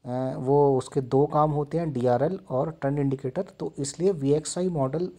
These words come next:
या और उसके ऊपर आपको टर्न इंडिकेटर फॉग लाइट के पास में नहीं मिलते हैं, तो थोड़ा सा गाड़ी का लुक वीएक्सआई and above change हो जाता है। देखिए, यहाँ पर ये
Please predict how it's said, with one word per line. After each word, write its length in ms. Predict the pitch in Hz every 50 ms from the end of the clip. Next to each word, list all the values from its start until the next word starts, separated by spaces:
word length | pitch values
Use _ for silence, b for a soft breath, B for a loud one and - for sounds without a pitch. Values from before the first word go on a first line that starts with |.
| _ 160
या 160 | 139 139 143
और 220 | 147 147 147 147
उसके 340 | 143 - - - 151 156 - -
ऊपर 360 | 131 117 113 - 160 208 208 B B B B B B B B -
आपको 340 | 120 131 - - - 226 233
टर्न 380 | - - - 180 202 220 220
इंडिकेटर 560 | 233 180 156 147 143 143 139 147 139 139 202
फॉग 360 | 196 - - - 156 165 165 170
लाइट 220 | 165 156 151 -
के 100 | - 160
पास 300 | 156 - 127 120 - - -
में 60 | 185
नहीं 200 | 170 135 113 113
मिलते 300 | 110 107 104 98 - 110
हैं, 140 | 123 131 - -
तो 100 | 139 135
थोड़ा 300 | - - 160 170 185 185
सा 140 | 170 180
गाड़ी 280 | 170 156 143 139 135 135
का 120 | 139 165
लुक 320 | 156 139 139 185 190 - b b b b b b b b _ -
वीएक्सआई 640 | 120 117 123 135 151 156 156 - - 165 170 185 170
and 140 | 151 147 143
above 220 | 135 151 190 185
change 260 | - - 135 120 113
हो 80 | 110 107
जाता 280 | 104 107 104 - 110
है। 100 | 104 - - _ _ _ _ _ _ _ _ _ _ _ _ _ _ _ _ _ _ _
देखिए, 200 | - 131 135 143
यहाँ 240 | 135 131 123 127 135
पर 220 | 135 139 160 156 156
ये 320 | 151 151 156 151 143 139